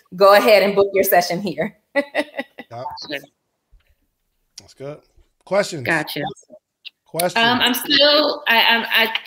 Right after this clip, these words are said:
Speaker 3: I would love to talk more about what the packages look like, right?
Speaker 2: Yeah.
Speaker 3: Because
Speaker 1: Okay.
Speaker 3: I'll, I'll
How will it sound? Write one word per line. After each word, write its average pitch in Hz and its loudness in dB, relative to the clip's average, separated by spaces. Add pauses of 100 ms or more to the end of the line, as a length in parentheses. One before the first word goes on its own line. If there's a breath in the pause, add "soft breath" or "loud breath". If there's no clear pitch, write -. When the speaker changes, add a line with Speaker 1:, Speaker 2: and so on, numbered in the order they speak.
(100)
Speaker 3:
I 220 2
would 220 -2
love 247 0
to 269 -2
talk 226 -2
more 214 0
about 180 -2
what 180 -4
the 165 -6
packages 170 -2
look 147 -10
like, - -10 (360)
right? 175 0
Speaker 2:
Yeah. - -8
Speaker 3:
Because 170 -4
Speaker 1:
Okay. 165 -10
Speaker 3:
I'll, 208 0 (100)
I'll 233 0